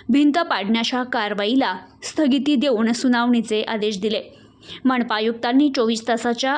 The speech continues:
अत्यंत कमी वेळ देऊन अतिक्रमण विरोधी पथकाचे आदित्य बल्लाळ आणि मनपाचे अधिकारी, काही अधिकारी यांनी पोलिसांच्या फौजफाट्यासह जेसीबीद्वारे संरक्षक भिंत पाडण्यास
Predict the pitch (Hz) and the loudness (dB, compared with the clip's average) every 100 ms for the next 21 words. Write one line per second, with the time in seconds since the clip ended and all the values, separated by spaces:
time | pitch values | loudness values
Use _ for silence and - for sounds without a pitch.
0 | - 240 233 294 269 302 302 233 240 233 | -2 -4 0 2 2 2 0 0 2 2
1 | 226 226 262 214 190 - _ _ _ _ | 0 0 0 -2 -4 -14 _ _ _ _
2 | _ - 277 262 311 311 320 294 269 233 | _ -8 -4 -2 0 2 4 4 4 4
3 | 269 254 233 233 240 233 262 294 - - | 2 0 -2 -2 -2 -2 -2 -2 -8 -6
4 | 262 262 254 233 233 233 254 302 - 254 | 0 0 0 -2 0 2 0 -2 -2 -2
5 | 254 247 233 220 226 247 294 262 233 262 | 2 2 2 0 -4 -2 0 0 0 0
6 | 277 233 190 208 220 254 - 233 233 285 | 0 0 -2 -4 -2 -2 -2 -4 -2 -2
7 | 285 214 - - - 269 233 262 277 233 | -2 -4 -8 -18 -4 0 2 2 0 0
8 | - - _ - - - - 320 302 320 | -8 -16 _ -20 -20 -20 -2 2 2 2
9 | 269 220 247 254 226 226 220 220 214 247 | 0 0 -2 0 -2 0 -4 -2 -2 -2
10 | 240 190 208 214 220 240 214 240 240 - | -2 0 -2 -2 -2 -2 -2 -2 -4 -8
11 | - - 302 285 285 311 226 220 220 240 | -18 -2 0 2 2 2 2 2 2 -2
12 | 226 202 233 247 214 - | -2 0 0 0 -2 -4